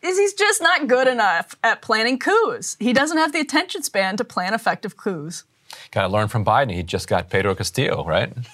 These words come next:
Speaker 1: <laughs>
Speaker 2: I
Speaker 1: Yeah, yeah, there's a lot to
Speaker 2: The,
Speaker 1: that.
Speaker 2: the U S Embassy did put out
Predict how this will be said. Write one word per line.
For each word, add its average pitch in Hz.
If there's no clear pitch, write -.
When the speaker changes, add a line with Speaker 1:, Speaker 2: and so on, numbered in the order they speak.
Speaker 1:
<laughs> 240
Speaker 2:
I -
Speaker 1:
Yeah, 359
yeah, 233
there's 196
a 311
lot 320
to 294
Speaker 2:
The, 262
Speaker 1:
that. 131
Speaker 2:
the 123
U 117
S 107
Embassy 113
did 101
put 104
out 90